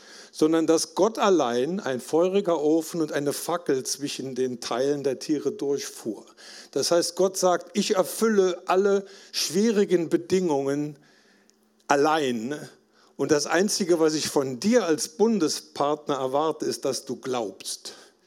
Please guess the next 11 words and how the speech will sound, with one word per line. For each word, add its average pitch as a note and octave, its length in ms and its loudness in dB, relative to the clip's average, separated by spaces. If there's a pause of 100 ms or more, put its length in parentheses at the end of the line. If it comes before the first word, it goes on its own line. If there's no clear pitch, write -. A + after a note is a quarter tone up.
(640)
Und - 100 -14
deswegen C3 380 -2
sagt C#3 280 -2
dann C3+ 120 0
die B2 80 -4
Bibel C3+ 340 -2
so B2 160 -2
schön, C#3+ 320 0
und B2 260 -4
Abraham B2 540 -2
glaubte, C#3 640 -2